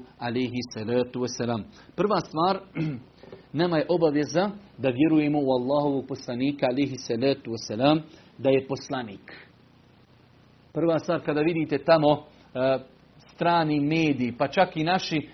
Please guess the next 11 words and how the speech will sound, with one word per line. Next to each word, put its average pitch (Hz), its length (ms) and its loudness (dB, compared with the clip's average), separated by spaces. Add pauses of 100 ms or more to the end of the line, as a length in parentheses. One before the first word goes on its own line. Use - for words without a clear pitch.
mediji 151 380 0
nekada, 165 500 0 (260)
kada 139 200 -2
govori 156 420 2
o 151 120 2
poslaniku, 151 420 -4
kaže: 151 260 -2 (260)
"Porok 202 420 2 (600)
Muhammed, 151 520 0 (380)
prorok 180 440 6
Muhammed." 123 480 -4